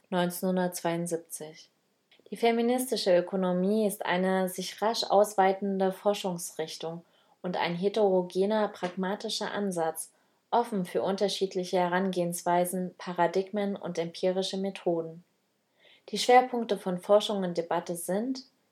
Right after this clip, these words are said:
erstens, die geschlechtsdifferenzierte Aufschlüsselung wirtschaftlicher Daten,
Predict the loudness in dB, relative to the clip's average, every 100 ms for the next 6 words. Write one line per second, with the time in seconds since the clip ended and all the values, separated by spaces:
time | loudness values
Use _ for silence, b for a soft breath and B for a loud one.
0 | _ -2 -2 -2 -8 -10 -10 -16 b b
1 | b b 2 2 4 2 2 -2 -2 0
2 | 0 0 0 4 6 6 4 4 2 0
3 | -2 0 0 2 2 0 0 -2 -2 -6
4 | -2 0 2 2 0 -2 -6